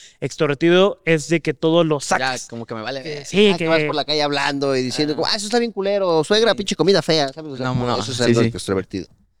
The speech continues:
Speaker 2: Mm, mi momento más introvertido, no sé si sea eso, pero pues igual se los platico.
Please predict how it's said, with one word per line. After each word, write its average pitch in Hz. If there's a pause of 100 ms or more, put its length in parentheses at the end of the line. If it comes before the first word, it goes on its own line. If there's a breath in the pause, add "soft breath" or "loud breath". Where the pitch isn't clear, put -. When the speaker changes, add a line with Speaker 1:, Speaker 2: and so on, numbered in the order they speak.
(300)
Speaker 2:
Mm, 196
mi 190
momento 180
más 170
introvertido, 165 (320)
no 127
sé 151
si 151
sea 151
eso, 180
pero 120
pues 113
igual 117
se 120
los 117
platico. -